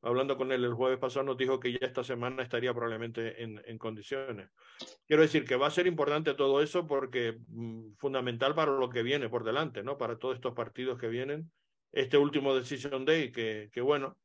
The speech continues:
que como estábamos hablando antes, eh, es mejor tener, eh, ser local, ¿no? Pero, mm, t-, tampoco, a lo <laughs> mejor como está jugando el equipo,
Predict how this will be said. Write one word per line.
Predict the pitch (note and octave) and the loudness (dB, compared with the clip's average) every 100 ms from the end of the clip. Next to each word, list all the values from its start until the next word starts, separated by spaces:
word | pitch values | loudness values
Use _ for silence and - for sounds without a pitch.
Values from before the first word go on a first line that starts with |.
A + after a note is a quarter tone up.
| _ _ _ _ _ _ | _ _ _ _ _ _
que | - | 0
como | C#3+ C#3 | 2 4
estábamos | E3 F3+ F3 | 6 8 8
hablando | F3 E3 E3+ | 8 8 4
antes, | F3 F3 F3 - _ - | 4 2 0 0 _ -10
eh, | C#3+ - C#3 - | -8 -8 -10 -6
es | D#3+ D3+ | 0 4
mejor | E3 D#3+ D#3+ | 6 6 6
tener, | D#3 D3+ D3+ C#3 C3+ | 4 2 2 0 -4
eh, | C#3+ C3+ | -2 -2
ser | B2 D3 D#3+ D3+ | -4 -4 2 6
local, | C#3+ C3+ E3 C#3 A#2+ | 6 6 4 2 2
¿no? | D3 E3+ | -4 0
Pero, | C3 A#2+ A2 A2+ | 0 2 0 -4
mm, | A2+ A2 G#2+ _ - | -10 -14 -20 _ -10
t-, | A#2+ A2+ A#2+ | -8 -8 -12
tampoco, | A#2 A#2+ C3 D3 D#3 C#3 B2 A2 | -4 -2 0 4 6 6 4 2
a | A#2+ | -2
lo | B2+ | -4
<laughs> | B2 D3+ D3 | -2 0 0
mejor | |
como | E3 C#3+ | -2 -2
está | A#2+ C#3 | 0 2
jugando | D3+ C#3+ | 2 2
el | C3+ | 0
equipo, | C3 C#3 D3+ D3+ | 0 0 0 0